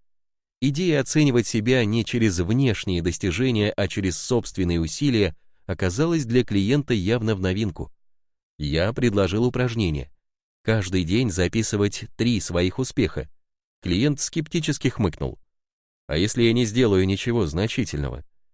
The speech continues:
Запишите: «Я хорошо позавтракал». Дело не в масштабе, а в том, чтобы увидеть себя. На следующей консультации клиент с удивлением сказал: «Я стал замечать, как много всего делаю.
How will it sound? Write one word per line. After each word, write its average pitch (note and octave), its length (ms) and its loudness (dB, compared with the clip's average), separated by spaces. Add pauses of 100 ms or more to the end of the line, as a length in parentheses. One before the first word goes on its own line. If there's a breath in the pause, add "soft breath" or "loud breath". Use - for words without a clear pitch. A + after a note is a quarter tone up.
(380)
Запишите: G2+ 840 0
«Я G2 340 0
хорошо A2 440 -2
позавтракал». E2+ 720 -4 (460)
Дело A#2+ 260 2
не B2+ 140 2
в A#2+ 40 0
масштабе, B2 540 0
а G#2 160 0
в - 80 -8
том, C3+ 260 2
чтобы F#2+ 460 -4
увидеть F#2+ 500 -4
себя. D#2 320 -4 (920)
На F2+ 120 0
следующей F2+ 520 0
консультации F2 800 0
клиент F2 400 -2
с - 80 -10
удивлением F#2 520 0
сказал: A2 480 0 (640)
«Я D2+ 280 -4
стал A#2 220 0
замечать, G#2+ 540 0
как - 240 -2
много G#2 380 2
всего G#2 360 -4
делаю. G2 440 -2